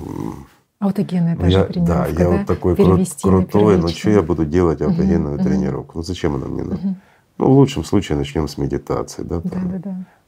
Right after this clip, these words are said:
Speaker 1: А аутогенная тренировка — это очень важный этап.
Speaker 2: Мгм.
Speaker 1: Это сейчас, после того, когда,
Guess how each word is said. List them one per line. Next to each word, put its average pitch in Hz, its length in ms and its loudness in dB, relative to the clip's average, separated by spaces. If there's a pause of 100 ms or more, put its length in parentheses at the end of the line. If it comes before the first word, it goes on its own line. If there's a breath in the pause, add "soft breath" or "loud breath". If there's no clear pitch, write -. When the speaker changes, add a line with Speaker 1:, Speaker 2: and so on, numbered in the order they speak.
(120)
Speaker 1:
А - 280 -2
аутогенная 76 500 -2
тренировка — 71 760 -2
это - 240 -2
очень 82 420 -2
важный 71 440 -6
этап. 80 280 -12
Speaker 2:
Мгм. 175 400 -8
Speaker 1:
Это 98 220 0
сейчас, 143 420 0
после - 240 -4
того, 90 280 2
когда, 76 520 0